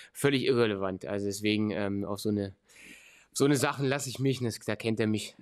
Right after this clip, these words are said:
ähm, das macht wenig Sinn, da lache, lasse ich mich nicht drauf ein, weil es einfach, ja, nicht so, nicht so richtig Sinn macht, da irgendwie Statements rauszuhauen, wie als erster F C Nürnberg müssen den und den Gegner jetzt schlagen oder so, aber das ist ja einfach, <laughs> also,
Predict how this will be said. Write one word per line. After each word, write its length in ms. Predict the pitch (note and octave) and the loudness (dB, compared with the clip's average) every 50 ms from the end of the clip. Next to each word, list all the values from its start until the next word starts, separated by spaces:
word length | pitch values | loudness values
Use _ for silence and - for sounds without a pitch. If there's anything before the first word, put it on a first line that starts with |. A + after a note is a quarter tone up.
| - - | -12 -8
ähm, 360 | G#2 G2 F#2+ G2 G2 G2 G2 | -6 -6 -4 -4 -4 -6 -6
das 120 | G2 G2+ - | -10 -8 -8
macht 220 | G#2+ G#2+ G#2+ - | -6 -6 -4 -2
wenig 260 | G2+ G2 G2 F#2 - | -2 -2 -2 -2 -2
Sinn, 100 | - G#2 | -4 -4
da 80 | G2 F#2+ | -4 -4
lache, 300 | F#2 F#2+ G2 - - - | -4 -6 -8 -10 -12 -10
lasse 240 | - G2+ G2+ G2+ G#2+ | -6 -6 -6 -6 -6
ich 60 | G2+ | -8
mich 140 | G#2+ G2+ G2 | -10 -8 -8
nicht 200 | G#2 G#2 - - | -8 -8 -6 -6
drauf 160 | G2+ F#2 - | -8 -8 -6
ein, 220 | - - G2 G2 G2+ | -6 -6 -4 -4 -4
weil 100 | F#2+ F#2 | -6 -8
es 140 | F2+ - | -8 -10
einfach, 340 | F#2+ F#2+ - - F#2+ - - _ _ _ _ _ _ _ _ _ _ _ | -14 -14 -14 -16 -16 -16 -20 _ _ _ _ _ _ _ _ _ _ _
ja, 240 | - - - - A2+ - _ _ _ _ _ _ - | -12 -12 -12 -12 -14 -18 _ _ _ _ _ _ -16
nicht 160 | - - - | -12 -12 -10
so, 100 | - G2+ - - - | -10 -10 -10 -6 -4
nicht 120 | G#2 G#2 | -4 0
so 120 | - A2+ G#2 | 2 2 2
richtig 360 | G#2 A2+ A2+ - A2 G#2+ G2+ | 2 0 -2 0 -2 -2 0
Sinn 200 | - A2 A2+ A2+ | 2 2 2 4
macht, 260 | A2 G#2+ A2 A#2 - | 2 0 -2 -2 -4
da 100 | A2 G2+ | -4 -2
irgendwie 420 | G2+ G2+ G#2 G2+ G2+ G#2 G2 G2 - - - - - - | -2 -2 -4 -4 -6 -8 -10 -10 -12 -18 -18 -18 -18 -14
Statements 540 | - - - - F#2 F#2+ - G2+ F#2+ - - - | -14 -4 -2 0 0 0 0 -4 -4 -4 -4 -4
rauszuhauen, 640 | F#2 F#2+ - - - G2 F2 F#2 F#2 F#2 F#2 F2+ | -4 -4 -4 -4 -6 -4 -4 -2 -2 -4 -4 -4
wie 140 | G2 F#2+ F2+ | -4 -6 -6
als 160 | F#2+ - - | -6 -10 -12
erster 320 | - - - - - - | -12 -12 -12 -12 -14 -14
F 80 | - - | -14 -12
C 120 | - - | -8 -6
Nürnberg 440 | G#2+ G2+ F#2+ G2 F#2+ F#2 F2+ F#2 - | -4 -4 -4 -4 -6 -8 -10 -10 -8
müssen 340 | G2+ G2+ - - - F2+ F2 | -8 -8 -6 -8 -12 -12 -8
den 240 | - F#2+ F2+ F2 F#2 | -8 -8 -8 -8 -12
und 140 | F#2 _ - | -14 _ -14
den 160 | F#2 F#2+ F#2 | -14 -14 -14
Gegner 280 | - - F#2 G2 G2 - | -14 -16 -16 -18 -20 -20
jetzt 180 | D2+ - - - | -20 -14 -12 -8
schlagen 460 | - - G2+ - - - F#2 F#2 F2+ | -6 -6 -6 -6 -8 -10 -10 -10 -10
oder 200 | F#2+ F#2 F#2 F#2+ | -10 -10 -10 -12
so, 180 | G2 G2 - - | -14 -14 -14 -14
aber 160 | - - - - _ | -16 -18 -20 -20 _
das 120 | - - | -18 -16
ist 140 | - - - | -16 -14 -16
ja 80 | - - | -16 -18
einfach, 400 | - - - - - - - - _ - - - - - - - - - - - - - - - | -20 -20 -20 -20 -20 -20 -20 -20 _ -16 -14 -12 -12 -12 -8 -6 -6 -6 -6 -8 -10 -14 -14 -8
<laughs> 560 | - C3+ - - - - G#3 B3 B3 F#3+ - | -6 -6 -6 -6 -10 -10 -8 -6 -6 -4 -2
also, 320 | - A#2+ A#2+ - - D#3+ | 0 0 0 2 2 0